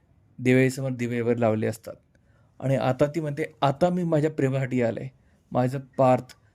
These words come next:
त्यांच्यासाठी आले." ते जीवन मरण दारात एकदम गुंतलेत आणि कसे करून त्यांना वाचव, मी शंभर दिवे लावते तुझ्यासमोर आणि शंभर दिवे लावल्यानंतर ते शुद्धीवर आलेच पाहिजे, असं म्हणून काव्य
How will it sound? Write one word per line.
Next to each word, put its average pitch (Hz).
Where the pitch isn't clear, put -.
त्यांच्यासाठी 127
आले." 117
ते -
जीवन 131
मरण 143
दारात 131
एकदम 135
गुंतलेत 139
आणि 156
कसे 175
करून 196
त्यांना 156
वाचव, 123
मी 135
शंभर 131
दिवे 131
लावते 139
तुझ्यासमोर 131
आणि 135
शंभर 139
दिवे 147
लावल्यानंतर 143
ते 143
शुद्धीवर 135
आलेच 127
पाहिजे, 120
असं 147
म्हणून 165
काव्य 143